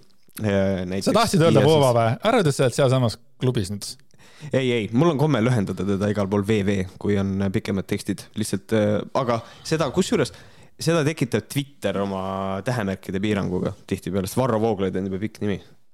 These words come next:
Speaker 1: Äh, mõtlesin selle peale, et tahaks, äh, lühend-, äh, minna oma nime ära vahetama, mu nimi oleks Märt Kuulile-, Kuulilennude tunneli luuk, et siis on Twitteris, äh, ei saa minu kohta, äh, pahasti öelda.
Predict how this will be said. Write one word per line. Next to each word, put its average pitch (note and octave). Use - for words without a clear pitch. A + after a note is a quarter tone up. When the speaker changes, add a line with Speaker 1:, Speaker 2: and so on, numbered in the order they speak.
Speaker 1:
Äh, G2
mõtlesin G#2
selle G2+
peale, F2
et -
tahaks, G2+
äh, F#2+
lühend-, G#2
äh, G2+
minna G2+
oma G#2+
nime A#2
ära G2
vahetama, F#2
mu G2
nimi A2
oleks F2+
Märt A2
Kuulile-, G2+
Kuulilennude G2+
tunneli F2+
luuk, F#2+
et -
siis F#2+
on -
Twitteris, -
äh, F#3
ei G2
saa F#2+
minu F2+
kohta, F#2+
äh, F2
pahasti G2
öelda. F#2